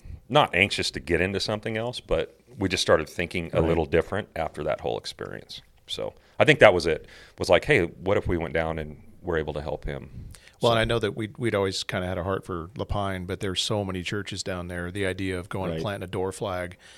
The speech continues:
Speaker 3: you know, and becoming church number thirty or whatever it happens to be, I mean, it's a lot of churches, didn't make sense. Um, and I don't know, I just remember David at one point saying, you know, "Maybe we're thinking about this the wrong way. Maybe instead of Chad coming our way, we're supposed to go his way."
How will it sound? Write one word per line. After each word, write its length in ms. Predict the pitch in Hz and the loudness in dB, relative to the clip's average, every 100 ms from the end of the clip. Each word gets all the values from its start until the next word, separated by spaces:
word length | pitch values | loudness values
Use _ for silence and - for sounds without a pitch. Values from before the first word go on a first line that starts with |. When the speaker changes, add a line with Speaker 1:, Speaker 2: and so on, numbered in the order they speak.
| - - _ | -20 -20 _
Speaker 3:
you 100 | 117 | -6
know, 120 | 90 | -4
and 100 | 87 | -6
becoming 320 | 87 104 92 | -6 -6 -6
church 280 | 87 98 90 | -4 -6 -6
number 160 | 98 87 | -6 -8
thirty 420 | - 98 92 87 | -6 -4 -4 -4
or 60 | 85 | -6
whatever 260 | 87 85 | -6 -6
it 60 | 87 | -8
happens 260 | 90 87 - | -8 -10 -12
to 60 | |
be, 140 | - 87 | -8 -8
I 60 | |
mean, 40 | 87 | -8
it's 80 | 92 | -6
a 60 | |
lot 260 | 85 85 85 | -6 -4 -6
of 80 | 82 | -8
churches, 500 | 95 90 90 87 - - - - _ - | -8 -8 -8 -10 -12 -16 -20 -20 _ -2
didn't 180 | 117 | 0
make 160 | 104 90 | 0 -2
sense. 520 | - 95 92 - - - - _ _ | -2 -2 -4 -6 -6 -12 -20 _ _
Um, 420 | 113 95 87 85 92 _ _ | -6 -4 -4 -8 -14 _ _
and 240 | - 92 90 _ _ | -6 -6 -8 _ _
I 140 | 92 110 | -4 0
don't 140 | 101 | 2
know, 80 | 92 | 2
I 80 | 110 | 0
just 120 | 104 | -2
remember 180 | 104 95 | -2 -4
David 220 | 92 90 | -4 -4
at 60 | 95 | -6
one 100 | 92 | -6
point 220 | 101 92 | -6 -6
saying, 240 | - 92 | -4 -4
you 60 | 92 | -6
know, 60 | 92 | -4
"Maybe 160 | 117 | -2
we're 140 | 170 117 | 0 -2
thinking 340 | - - 110 | -2 -6 -4
about 160 | 87 85 | -4 -6
this 160 | - | -6
the 80 | - | -4
wrong 160 | 87 87 | -4 -6
way. 100 | 87 | -6
Maybe 260 | 87 95 110 | -6 -4 -4
instead 240 | 92 - | -4 -4
of 80 | 92 | -4
Chad 260 | - 92 92 | -4 -4 -4
coming 200 | 107 92 | -4 -2
our 160 | 92 | -2
way, 160 | 104 85 | 0 -2
we're 180 | 90 90 | -4 -4
supposed 240 | - 98 | -4 -4
to 60 | - | -2
go 140 | 90 | -2
his 220 | 85 101 | -2 -2
way." 320 | 104 87 85 | -4 -4 -6